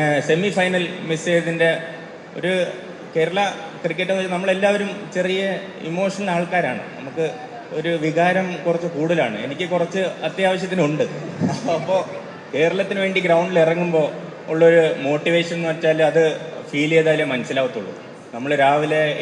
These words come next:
ഏഴ് മണി മുതൽ വൈകിട്ടുള്ള ആറ് മണി വരെയുള്ള വെയിൽ കൊണ്ടിട്ടാണ് നമ്മളൊക്കെ ഓരോ ക്രിക്കറ്റേഴ്സായി വളരുന്നത്. അത് ഒരു ദിവസം കൊണ്ട് ഉണ്ടാവുന്ന ഒരു സംഭവമല്ല. ഒരു സ്പോർട്സ്മാൻ എന്ന് വെച്ചാൽ അത്രയ്ക്കും, അത്രയ്ക്കും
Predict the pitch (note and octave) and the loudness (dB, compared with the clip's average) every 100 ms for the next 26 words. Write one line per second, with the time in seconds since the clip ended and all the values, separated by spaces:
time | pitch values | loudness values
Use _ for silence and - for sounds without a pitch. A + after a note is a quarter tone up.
0 | C#3 D#3 D#3+ D#3 D#3 D3 C#3+ D3+ D#3+ - | 2 2 2 0 -2 -2 0 0 -2 -8
1 | - - - C3 C#3+ D3+ D#3+ E3 D#3+ D#3 | -14 -16 -6 2 2 2 0 2 4 4
2 | D3+ D#3 - C3 C#3 D#3+ E3+ E3 E3 D#3 | 2 -4 -10 -4 2 4 4 2 2 4
3 | D3+ D#3 D3 C3 D#3 D#3+ C3 C#3+ D#3 D3+ | 4 2 2 2 2 2 2 0 0 2
4 | D3+ D3+ C#3+ C#3+ C#3+ D3 C3+ C3+ B2 C3 | 2 2 0 0 2 4 2 2 -2 -2
5 | C#3 B2+ C3 A#2 A#2+ A#2 G2+ - - - | -2 0 0 0 -2 -6 -8 -12 -16 -16
6 | - A2+ D#3+ - - E3+ F3+ F#3+ F#3+ F#3 | -12 -2 0 0 0 0 2 2 2 0
7 | F#3 F#3+ F3+ - E3+ F3 F3 E3+ E3+ E3+ | 4 4 4 0 0 6 6 6 0 0
8 | D3+ D3+ C#3+ G#2+ G2 B2 - C#3+ D3+ E3 | 0 2 0 0 -4 -6 -4 -2 0 0
9 | E3 E3+ E3 E3+ E3 E3 - - - - | 0 0 0 0 2 0 -2 -8 -14 -14
10 | - D#3+ D#3+ A#3 G3 G#3 G3 - - - | -8 -4 0 0 2 0 -2 -6 -10 -10
11 | - - - - - - - - - - | -12 -12 -10 -10 -10 -10 -10 -10 -10 -10
12 | - - - - - - - - - - | -10 -10 -10 -10 -10 -10 -10 -10 -10 -10
13 | - - - G3 F#3+ F#3+ G3+ | -12 -12 -6 0 2 2 2